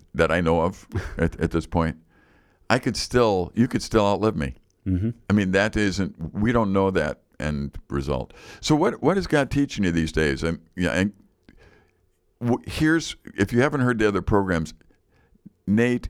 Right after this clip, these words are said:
Speaker 1: is a child of God. He knows God loves him. He's placed his trust in Jesus Christ. And no matter what happens to him on earth or when he's gone from here, it's still God that he trusts in and who's gonna
Speaker 2: Mm-hmm.
Speaker 1: take care of him.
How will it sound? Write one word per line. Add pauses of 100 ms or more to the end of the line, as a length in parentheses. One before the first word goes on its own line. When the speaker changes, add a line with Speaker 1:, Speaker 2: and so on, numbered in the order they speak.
(100)
Speaker 1:
is
a
child
of
God.
He
knows
God
loves
him. (720)
He's
placed
his
trust
in
Jesus
Christ. (600)
And
no
matter
what
happens
to
him
on
earth (160)
or (380)
when
he's
gone
from
here, (340)
it's
still
God
that
he
trusts
in
and
who's
gonna
Speaker 2:
Mm-hmm.
Speaker 1:
take
care
of
him.